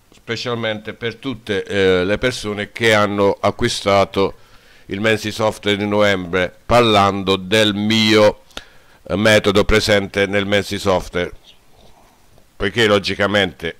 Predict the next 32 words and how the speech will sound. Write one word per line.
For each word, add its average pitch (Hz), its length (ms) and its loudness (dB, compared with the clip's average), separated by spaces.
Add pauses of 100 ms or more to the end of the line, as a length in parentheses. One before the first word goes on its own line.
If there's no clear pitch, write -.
e 98 360 -4
danno 92 400 -2
ragione, 87 480 -2
qualche 101 380 -4
cliente 90 460 -6
mi 98 380 -6 (120)
ha 101 340 0 (380)
detto 101 380 -4
che 90 360 -4 (680)
non 110 340 0
ha 92 280 0
la 85 140 -4
possibilità 95 640 -6
di 82 140 -14
giocare 90 380 -4
il 92 40 -4
metodo, 87 400 -4
tutte, 87 640 -8
eh, 80 300 -6
le 85 120 -6
terzine 92 640 -4
che 95 140 -2
ha 85 160 2
il 85 160 -4
metodo, 85 640 -2 (120)
ma 107 400 0
vi 104 120 -6
spiego 101 420 -2
anche 98 300 -2
il 92 80 -6
perché. 95 420 -2
Per, 127 520 0